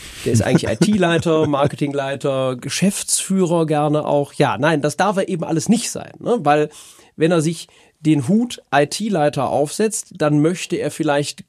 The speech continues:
ganz vi-, aus I-T-Sicherheitsgründen ganz viel loggen, was passiert und ganz viele, äh, Überwachungen machen.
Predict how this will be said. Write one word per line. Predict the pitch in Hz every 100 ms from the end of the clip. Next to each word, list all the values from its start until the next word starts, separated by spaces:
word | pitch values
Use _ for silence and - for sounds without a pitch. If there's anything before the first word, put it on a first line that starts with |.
| _
ganz | - 156 180 -
vi-, | - - -
aus | 156
I-T-Sicherheitsgründen | - 147 156 175 196 175 - 175 170
ganz | 156 160
viel | - 165 151
loggen, | 147 165 190 220 220 185
was | 175 170 -
passiert | 185 175 202 220 208
und | 156
ganz | 147 156
viele, | - - 175 160 147 147
äh, | 131 - - -
Überwachungen | - 151 139 160 233 233 262
machen. | 175 202 240 302